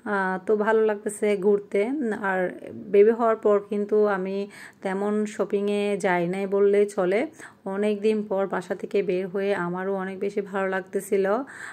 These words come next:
আর আমার, উম, মানে মেয়েরা কিন্তু অনেক বেশি খুশি হয়েছে, বড়টা তো বেশি খুশি হয়েছে, মেলায় প্রথম এসেছে ও। আর এখানে আমার আম্মু পাপোশ দেখতেছে বাসার জন্য।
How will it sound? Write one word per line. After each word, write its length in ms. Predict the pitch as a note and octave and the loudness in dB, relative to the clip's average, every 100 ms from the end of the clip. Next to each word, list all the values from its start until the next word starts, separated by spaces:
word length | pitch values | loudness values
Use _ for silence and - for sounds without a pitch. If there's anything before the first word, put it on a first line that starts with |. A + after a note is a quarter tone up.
| - | -10
আর 240 | F#3+ F3+ E3+ | -2 0 0
আমার, 320 | E3+ F3+ F#3 | 0 -2 -4
উম, 600 | F3+ - F#3+ F3 F3 F3 | -8 -12 -6 -4 -4 -4
মানে 160 | F3+ F#3 | -4 -4
মেয়েরা 360 | F3+ F3 F#3 | -2 -2 -2
কিন্তু 260 | F3+ F3+ F3+ | -4 -4 -4
অনেক 260 | F3 F3+ | -2 -2
বেশি 200 | F3+ F3+ | -2 -4
খুশি 260 | F3+ G3 F#3+ | -4 -4 -2
হয়েছে, 400 | F#3 F#3+ F#3+ G#3 | 0 0 0 0
বড়টা 420 | F#3 F3+ F3 F3 | 2 0 0 -2
তো 140 | G3+ G3+ | -2 0
বেশি 360 | F#3 F3+ G#3+ | 0 0 -2
খুশি 300 | G#3 G#3 G#3 | 0 -4 -4
হয়েছে, 420 | G3 F#3+ F#3 G#3 | -4 -4 -4 -4
মেলায় 380 | G#3 F#3+ F3 E3+ F3 | -2 -2 0 -2 -4
প্রথম 340 | F#3 F3+ G3 | -6 -4 -4
এসেছে 420 | F#3 F#3 F#3 F#3+ | -4 -8 -6 -2
ও। 280 | F3+ F#3+ D#4 - _ _ _ - _ _ _ _ _ _ _ _ _ | 0 0 -2 -6 _ _ _ -20 _ _ _ _ _ _ _ _ _
আর 220 | G#3+ F3+ F3+ | -2 2 2
এখানে 320 | F3+ G3 G3+ | 0 -4 -2
আমার 260 | F#3 F#3 | -4 -4
আম্মু 340 | F#3+ F#3 F#3+ F#3+ | -4 -4 -6 -6
পাপোশ 440 | F#3+ F3 F3+ F3 - | -4 -2 -2 -6 -4
দেখতেছে 640 | F3 F3 F#3+ F#3 - G3+ | -4 -4 -6 -6 -2 -2
বাসার 480 | F3+ E3+ F3 F#3 F#3 | 0 -2 -2 -6 -4
জন্য। 480 | F#3 F#3 F#3+ A#3+ | -4 -4 -2 -4